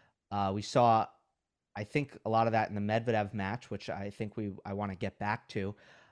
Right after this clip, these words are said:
Um, I saw, uh, some buzz that he had an eye infection, nothing from an incredibly reputable source. I mean,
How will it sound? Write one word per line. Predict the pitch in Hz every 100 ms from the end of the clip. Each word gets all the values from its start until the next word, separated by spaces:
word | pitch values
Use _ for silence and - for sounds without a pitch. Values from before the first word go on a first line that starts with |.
| _
Um, | - 107 104 98 -
I | 113
saw, | 131 - 131 113 -
uh, | -
some | - - 131 151
buzz | 123 131 123 151 180 - - - _ -
that | 120 120 -
he | 127 117 104
had | - 120 117
an | 110 -
eye | 110 131
infection, | 143 135 156 147 - 170 175
nothing | - 107 135 - 165
from | 151 - 127 113 104 -
an | 107
incredibly | 104 98 - - 101 120 131 135 147
reputable | 123 139 - 151 139 156
source. | 156 - 156 165 170 - - - - _ _ _ -
I | 120
mean, | 131